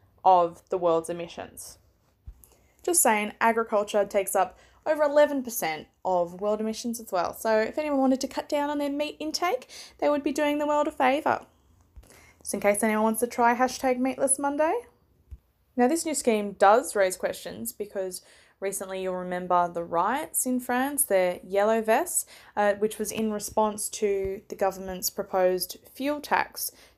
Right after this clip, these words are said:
to combat climate change. So there is a question about how in tune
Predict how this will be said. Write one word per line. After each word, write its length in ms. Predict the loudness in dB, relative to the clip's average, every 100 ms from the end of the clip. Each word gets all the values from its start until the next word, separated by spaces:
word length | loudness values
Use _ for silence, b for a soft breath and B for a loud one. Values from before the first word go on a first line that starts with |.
| -6
to 280 | -2 -2 -4
combat 440 | -8 -8 -8 -10
climate 380 | -8 -6 -4 -8
change. 520 | -10 -12 -14 -16 -18 B B B
So 400 | 2 6 6 4
there 100 | 2
is 120 | -2
a 20 |
question 480 | -2 -2 -2 -4 -6
about 480 | -4 -2 0 0 -4
how 460 | -4 0 2 2 -2
in 180 | -2 -2
tune 540 | -2 -2 0 0 -2